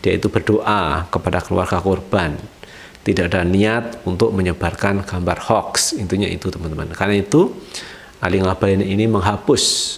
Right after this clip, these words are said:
eh, cuitannya itu, menghapus gambarnya juga. Tetapi kan ini sudah tersebar di media sosial.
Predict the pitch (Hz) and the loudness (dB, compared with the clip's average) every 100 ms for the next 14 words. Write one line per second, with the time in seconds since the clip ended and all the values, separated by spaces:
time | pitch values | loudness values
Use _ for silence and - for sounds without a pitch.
0 | - - - - 110 82 - 117 113 104 | -14 -20 -20 -6 0 0 2 0 2 2
1 | 104 95 95 92 78 82 90 87 117 117 | 2 0 0 -2 -2 -2 -2 0 2 2
2 | 104 90 90 87 85 85 - 85 87 95 | 0 0 0 0 -2 -4 -6 -6 -2 0
3 | 104 101 143 156 123 127 143 - 123 - | 0 2 2 4 4 2 2 0 0 0
4 | 110 127 127 - 113 - - - - - | 0 0 0 2 0 0 -12 -20 -18 -16
5 | - - - 127 135 131 131 - 147 98 | -16 -18 -6 0 2 4 4 4 4 4
6 | 69 | 0